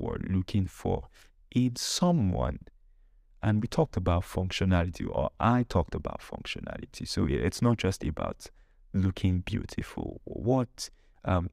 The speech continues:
innate characteristics does this person have? Do you think they would help you on your life's journey? Is this person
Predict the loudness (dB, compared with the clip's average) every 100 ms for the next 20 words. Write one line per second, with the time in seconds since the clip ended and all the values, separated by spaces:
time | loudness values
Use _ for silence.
0 | 0 2 4 0 -2 0 2 0 0 0
1 | -2 -6 -10 -6 -6 -6 -4 -6 -6 -4
2 | -4 -4 -6 -6 -8 -8 -10 -2 -2 0
3 | -2 -2 -8 -20 -20 -2 0 0 0 0
4 | 0 0 2 2 2 -8 -20 0 2 4
5 | 4 2 0 0 2 2 0 -6 -10 -2
6 | -2 -2 -8 -8 -6 -6 -6 -2 0 0
7 | -6 -8